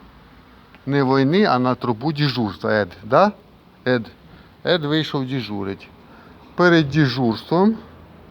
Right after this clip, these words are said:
давай. Перед дежурством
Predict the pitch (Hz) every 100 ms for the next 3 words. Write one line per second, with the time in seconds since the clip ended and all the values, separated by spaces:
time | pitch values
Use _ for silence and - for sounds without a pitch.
0 | - - - - - - - - - -
1 | - - - 113 107 95 - - - -
2 | - 160 160 156 131 139 131 170 208 -
3 | 208 202